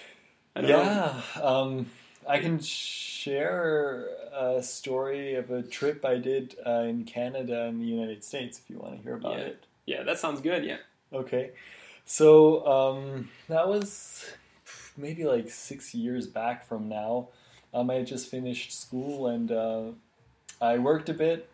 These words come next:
Speaker 2: uh, to earn some money, and then I, uh, flew to Canada to some friends of mine.
Speaker 1: Mm.
Speaker 2: And there I bought this, uh, nice, cheap, used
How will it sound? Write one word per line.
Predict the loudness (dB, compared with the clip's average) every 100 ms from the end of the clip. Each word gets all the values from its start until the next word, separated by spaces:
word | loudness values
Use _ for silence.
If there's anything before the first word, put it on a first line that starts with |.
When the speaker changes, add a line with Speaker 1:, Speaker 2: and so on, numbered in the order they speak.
| _ -2
Speaker 2:
uh, | -2
to | -2 -4
earn | -6
some | -4 -2
money, | -2 -2 -2
and | -4 -2
then | -2 -2
I, | -2 -2 -2 -4 -4 -6
uh, | -8
flew | -6 -8 -8
to | -8
Canada | -2 -2 -2 -4 -4 -4 -10 _
to | -12 -8 -6 -8
some | -10 -12 -10
friends | -6 -6 -6
of | -6
mine. | -4 -4 -6 -12 _ _ _
Speaker 1:
Mm. | -14 -14 -16 -20 _ -18 -8
Speaker 2:
And | -6 -2
there | 2 6
I | 6
bought | 8 8 8 4
this, | -4 -8 -6 -4
uh, | -2 -2 -4 -8 _ _ _ _ _ _ _ -8
nice, | -2 -2 -4 -10 -12
cheap, | -10 -10 -12 -18 -20 -20 -16
used | -10 -4 -2 -2 -6 -12 -16